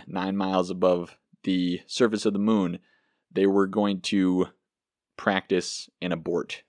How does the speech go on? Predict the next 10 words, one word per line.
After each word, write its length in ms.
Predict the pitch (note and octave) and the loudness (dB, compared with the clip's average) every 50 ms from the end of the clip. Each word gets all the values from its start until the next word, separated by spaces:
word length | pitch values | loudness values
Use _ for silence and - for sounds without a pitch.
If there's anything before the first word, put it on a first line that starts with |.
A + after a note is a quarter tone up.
| _ _ | _ _
basically. 440 | - E2+ E2 - - - - F2 E2 | -2 -2 0 -2 -6 -4 -4 -4 -2
They 140 | E2+ E2+ E2 | -2 -2 -2
were 140 | E2+ E2+ E2+ | -2 -4 -4
going 220 | F2+ E2+ E2 D#2+ | -4 -6 -6 -6
to 120 | - E2+ | -6 -8
fire 480 | E2 - - F#2+ F2+ F2 F2 F2 E2+ E2+ - - | -10 -2 0 0 2 2 2 2 2 0 -2 -4
the 240 | F2+ F2+ F2 F2 - | -6 -4 -4 -4 -6
ascent 340 | - - - F#2+ F#2 E2+ - | -6 -4 -4 -4 -4 -4 -4
stage 440 | - - E2+ F2+ F2 F2 - - - _ _ - | -4 -4 -2 -2 -4 -4 -8 -10 -12 _ _ -12
and 240 | - - - D#3+ | -12 -10 -12 -12